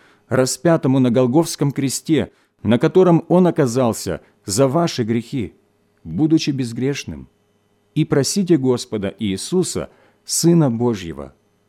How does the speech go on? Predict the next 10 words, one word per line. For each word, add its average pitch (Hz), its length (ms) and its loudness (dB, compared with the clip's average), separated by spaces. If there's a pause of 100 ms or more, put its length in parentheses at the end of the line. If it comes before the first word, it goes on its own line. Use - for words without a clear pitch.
(360)
«Помяни 147 500 4
меня, 117 300 4
Господи, 101 680 -4 (260)
в - 60 -20
Царстве 120 580 -2
Твоем, 113 540 -2 (420)
стань 175 460 0
моим 147 240 2
Спасителем 120 760 -2 (280)
и 151 180 -2